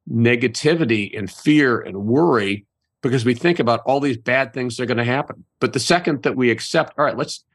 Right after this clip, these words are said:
what's the worst possible thing that could happen?" And then you work back from that, it releases the ability to think with clarity and to build something. We, we say to ourselves, "Gosh, first of all, it's probably not gonna happen. And second of all, even if it does happen,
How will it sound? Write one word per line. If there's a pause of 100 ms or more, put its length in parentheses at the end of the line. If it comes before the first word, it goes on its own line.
what's
the
worst
possible
thing
that
could
happen?" (500)
And
then
you
work
back
from
that, (500)
it
releases (320)
the
ability
to (100)
think
with
clarity
and
to
build
something.
We,
we
say
to (120)
ourselves,
"Gosh,
first
of
all,
it's
probably
not
gonna
happen. (200)
And
second
of
all,
even
if
it
does
happen,